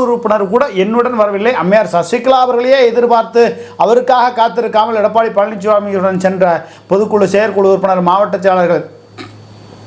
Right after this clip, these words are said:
எல்லாருமே நம்மளை நம்பி வரலாம், அம்மையார் சசிகலா அவர்களுக்காக வேண்டி போகல, நமக்காக வேண்டி வரலங்கும் போது, நாம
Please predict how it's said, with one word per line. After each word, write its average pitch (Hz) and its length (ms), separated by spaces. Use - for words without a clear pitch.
எல்லாருமே 170 440
நம்மளை 220 340
நம்பி 233 280
வரலாம், 196 340
அம்மையார் 175 280
சசிகலா 190 360
அவர்களுக்காக 220 480
வேண்டி 240 200
போகல, 214 300
நமக்காக 226 440
வேண்டி 226 180
வரலங்கும் 196 440
போது, 214 160
நாம 233 400